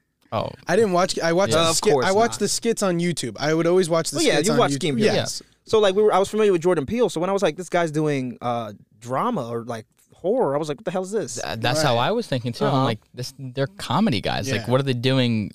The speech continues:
Speaker 1: in
Speaker 3: Right.
Speaker 1: this realm of film?"
Speaker 2: Mm-hmm.
Speaker 1: It was confusing.
Speaker 3: Which
Speaker 1: But
Speaker 3: is interesting 'cause at the time, uh,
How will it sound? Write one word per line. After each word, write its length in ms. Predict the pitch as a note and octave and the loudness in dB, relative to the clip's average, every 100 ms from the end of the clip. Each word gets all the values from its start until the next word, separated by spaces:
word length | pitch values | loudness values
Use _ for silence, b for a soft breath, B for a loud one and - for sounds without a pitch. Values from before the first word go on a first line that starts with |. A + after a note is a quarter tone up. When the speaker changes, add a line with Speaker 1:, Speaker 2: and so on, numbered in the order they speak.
| - | -4
Speaker 1:
in 100 | A#2 | 0
Speaker 3:
Right. 200 | C3 G#2+ | 0 0
Speaker 1:
this 260 | B2+ A#2+ A2+ | 0 0 -4
realm 440 | G#2+ A#2 B2 A#2 | -2 0 2 2
of 160 | G#2+ G#2 | 0 -2
film?" 520 | - - - A#2+ A2 | -12 -14 -6 -4 -4
Speaker 2:
Mm-hmm. 60 | - | -6
Speaker 1:
It 20 | |
was 100 | A2+ | -6
confusing. 520 | - C3+ D#3+ D3 A2+ - b b b | -4 -4 -2 -2 -2 -6 b b b
Speaker 3:
Which 120 | F#3+ | 0
Speaker 1:
But 80 | A#3+ | 2
Speaker 3:
is 60 | |
interesting 360 | A#3+ C#4 B3 B3+ | 0 -2 -4 -2
'cause 120 | F#3+ | -2
at 220 | E3 F3+ F3 | 0 0 0
the 120 | D#3+ | -2
time, 580 | - A#3+ C4 D#3+ C#3+ - _ _ - | -2 -2 0 -2 -4 -10 _ _ -6
uh, 400 | C3+ C3+ B2 | -2 0 0